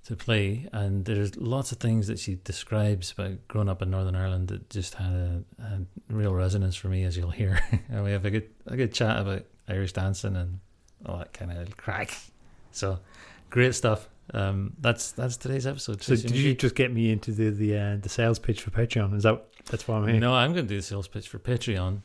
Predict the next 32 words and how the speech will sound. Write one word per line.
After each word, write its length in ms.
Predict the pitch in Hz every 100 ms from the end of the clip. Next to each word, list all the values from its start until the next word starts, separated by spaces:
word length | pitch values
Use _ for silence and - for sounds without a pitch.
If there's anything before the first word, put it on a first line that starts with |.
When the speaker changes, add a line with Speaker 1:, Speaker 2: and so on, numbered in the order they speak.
| -
Speaker 1:
because 680 | - - - 151 104 113 - - _ _ _ _ _ _ _
I 40 | 202
had 60 |
a 60 | 175
great 340 | 120 143 165
experience 420 | 160 - 160 180 160
today 220 | 165 175
where 120 | 147
I 40 |
was 140 | 131 120
showing 240 | - 131
somebody 280 | - 123 117
the 60 | 110
website 380 | 117 123 127 113
and 80 |
they 60 | 107
were 120 | 110
really 200 | 110 107
impressed, 420 | 104 104 110 107
and, 280 | 107 101 101
and 340 | - 107 107 101 110
they 60 |
were 80 | 113
like, 140 | 113 156
"Oh, 80 | 165
it's 80 |
brilliant. 400 | - 131 170 226
That 60 | 113
looks 140 | 110 -
brilliant." 320 | 143 180 135
And, 80 | 156
many, 220 | 170